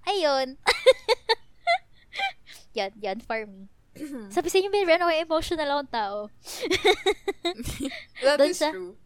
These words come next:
Speaker 1: Mm.
Speaker 2: Iba nga yung feeling kapag may nagme-message. Ang dami
Speaker 1: Mm.
Speaker 2: nag-message sa akin nung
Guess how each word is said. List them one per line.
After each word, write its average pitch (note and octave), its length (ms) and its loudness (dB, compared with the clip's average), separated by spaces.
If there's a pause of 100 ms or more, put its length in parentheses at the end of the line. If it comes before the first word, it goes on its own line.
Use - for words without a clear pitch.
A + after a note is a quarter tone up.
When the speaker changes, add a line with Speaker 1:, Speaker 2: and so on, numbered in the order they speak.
(100)
Speaker 1:
Mm. C4 400 -6
Speaker 2:
Iba B3+ 140 2
nga C4 160 2
yung C4+ 180 2
feeling A#3 400 -6
kapag A3+ 240 -2
may G3+ 160 -6
nagme-message. F#3 800 -12
Ang A3 80 -10
dami C4+ 180 2
Speaker 1:
Mm. C#4 80 -2
Speaker 2:
nag-message B3+ 680 -4
sa G#3 420 2
akin G3 240 -6
nung F#3+ 480 -10